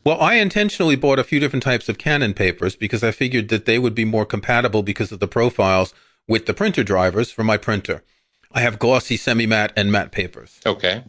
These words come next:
Speaker 1: And, and I'm pretty sure that once you get at that level of paper, they're all more or less the same quality. I know there's the more expensive paper for archival prints and, and really artistic prints, but I think, you know, you're, you're up at the,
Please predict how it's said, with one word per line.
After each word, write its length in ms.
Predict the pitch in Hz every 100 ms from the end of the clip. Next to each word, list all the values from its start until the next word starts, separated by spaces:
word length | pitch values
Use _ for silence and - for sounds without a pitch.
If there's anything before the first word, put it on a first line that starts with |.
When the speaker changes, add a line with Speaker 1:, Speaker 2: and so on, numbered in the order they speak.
| _
Speaker 1:
And, 160 | 151 151
and 120 | 170
I'm 80 | 202
pretty 180 | 294 269
sure 260 | - 240 208
that 140 | 180
once 280 | 165 214 -
you 80 | 180
get 200 | 175 147
at 140 | 131
that 260 | 143 143 127
level 380 | 139 127 123 113
of 140 | -
paper, 420 | 147 135 - 98
they're 220 | 90 120
all 200 | 170 175
more 360 | 151 143 151 127
or 40 |
less 300 | 131 202 -
the 60 | -
same 260 | - 110 107
quality. 400 | 139 131 98 - - _
I 80 | 151
know 200 | 180 208
there's 240 | 180 147
the 120 | - 135
more 220 | 160 160
expensive 640 | 147 - 143 135 135 113 - _ _ _ _
paper 340 | 151 139 139
for 300 | 113 120 107
archival 580 | - 113 - 113 104 104
prints 380 | - 120 110 -
and, 220 | 104 98
and 260 | 107 98 95
really 380 | 117 110 104 95
artistic 560 | 113 101 202 - 95 -
prints, 240 | 101 76
but 140 | - 120
I 60 |
think, 280 | 120 220 175 - _ _ 160
you 80 |
know, 180 | 160 131
you're, 220 | 117 139
you're 260 | - 151 175
up 140 | 185
at 140 | 151 -
the, 280 | 117 104